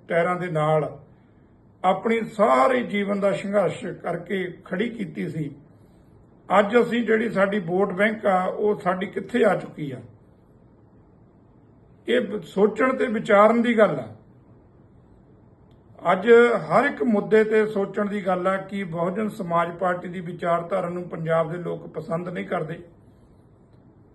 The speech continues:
ਅਗਰ ਮੂਵਮੈਂਟ ਨੂੰ ਪਸੰਦ ਕਰਦੇ ਨੇ, ਫਿਰ ਸੋਚਣ ਦੀ ਲੋੜ ਆ ਕਿ ਕੀ ਸਾਡੀ ਜਿਹੜੀ ਲੀਡਰਸ਼ਿਪ ਆ, ਉਹਨਾਂ ਨੂੰ ਪਸੰਦ ਨਹੀਂ ਕਰਦੇ।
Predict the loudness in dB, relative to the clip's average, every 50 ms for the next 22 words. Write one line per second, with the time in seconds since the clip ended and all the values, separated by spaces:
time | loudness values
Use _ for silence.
0 | -4 -2 4 6 8 8 8 6 4 2 2 4 2 2 2 0 -2 -4 -4 -4
1 | -2 0 2 2 2 2 0 2 4 2 4 2 2 0 0 0 0 0 -2 -4
2 | -2 -4 -4 -4 -4 -4 -4 -2 -2 -2 -2 -2 -2 0 2 2 2 2 0 -4
3 | -10 -10 -10 -8 -6 -6 -6 -4 -2 -2 -2 -2 -4 -6 -6 -6 -6 -6 -6 -6
4 | -6 -6 -6 -6 -6 -6 -6 -8 -6 -4 -4 -4 -4 -4 -4 -4 -2 -2 -2 -2
5 | -2 -4 -6 -8 -8 -8 -6 -6 -6 -8 -8 -6 -6 -6 -6 -4 -6 -10 -10